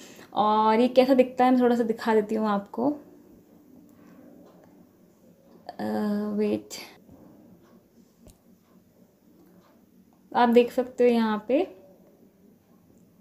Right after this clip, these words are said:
एक बहुत ही ब्यूटीफुल सा डायग्राम और जिसके through आप समझ सकते हो कि Gantt चार्ट किस तरह का दिखता है, ठीक है? So, आप देख सकते हो यहाँ पे टाइम ड्यूरेशन दे रखा है और यहाँ पे एक्टिविटीज़ दे रखी हैं, टास्क दे रखे हैं,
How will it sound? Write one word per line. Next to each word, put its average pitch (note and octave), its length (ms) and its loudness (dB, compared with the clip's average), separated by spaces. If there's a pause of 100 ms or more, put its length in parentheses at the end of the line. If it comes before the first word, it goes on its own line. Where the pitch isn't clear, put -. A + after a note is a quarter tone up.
(680)
एक A3 140 -6
बहुत C#4 260 8
ही D#4 60 8
ब्यूटीफुल C4 520 4
सा C4 100 2
डायग्राम A3 560 0
और A3+ 200 -4
जिसके A3+ 240 -4
through A#3+ 220 -2
आप A3+ 160 -6
समझ A3 240 -4
सकते G#3 360 -10
हो C#4 240 -4 (420)
कि A#3 140 -4
Gantt G#3+ 280 2
चार्ट A3 280 -4
किस C4+ 200 -4
तरह B3+ 100 -2
का B3 120 0
दिखता F#3+ 360 -6
है, - 180 -10 (120)
ठीक A#3+ 180 -10
है? - 340 -6 (240)
So, - 60 -6
आप G#3+ 160 -2
देख A3 180 0
सकते A#3 220 -2
हो B3 60 2
यहाँ A#3 240 0
पे A#3 60 -2
टाइम A3 280 -2
ड्यूरेशन A3+ 380 2
दे A3+ 100 0
रखा A3 260 -4
है C#4 100 0
और - 140 0
यहाँ G#3 340 -2
पे B3+ 180 0
एक्टिविटीज़ A3 540 -2
दे G3+ 180 0
रखी G3+ 200 -6
हैं, A3+ 100 -4
टास्क G3+ 340 -2 (100)
दे G3+ 80 -6
रखे G3 260 -6
हैं, C#4+ 180 -6